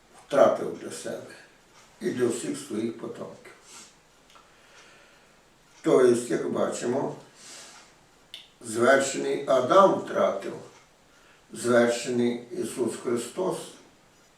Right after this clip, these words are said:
викупив. Але коли Він викупив, прийшов на землю, ми бачимо,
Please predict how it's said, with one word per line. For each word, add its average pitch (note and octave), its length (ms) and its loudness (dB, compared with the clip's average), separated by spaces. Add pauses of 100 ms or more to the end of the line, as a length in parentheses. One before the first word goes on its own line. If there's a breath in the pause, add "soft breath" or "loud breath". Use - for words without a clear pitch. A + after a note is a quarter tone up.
(1300 soft breath)
викупив. G#2+ 880 -2 (1700 soft breath)
Але C3+ 260 4
коли D3 400 4
Він E3 280 4 (200)
викупив, D3+ 640 2
прийшов B2+ 760 -2 (800)
на B2 120 -2
землю, C#3+ 460 4
ми A#2+ 180 2
бачимо, - 640 -4